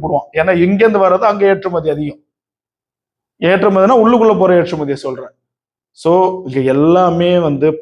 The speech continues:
பிளான்டா போகணும். நம்ம இந்த போதை ஒழிப்பு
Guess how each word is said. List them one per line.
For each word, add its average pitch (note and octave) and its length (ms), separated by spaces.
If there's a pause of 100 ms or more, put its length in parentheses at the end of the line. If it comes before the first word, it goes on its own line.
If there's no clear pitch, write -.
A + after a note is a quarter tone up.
பிளான்டா F#3 480 (400)
போகணும். C3+ 300
நம்ம B2+ 160 (1300)
இந்த B2 200
போதை E3 280
ஒழிப்பு D3+ 400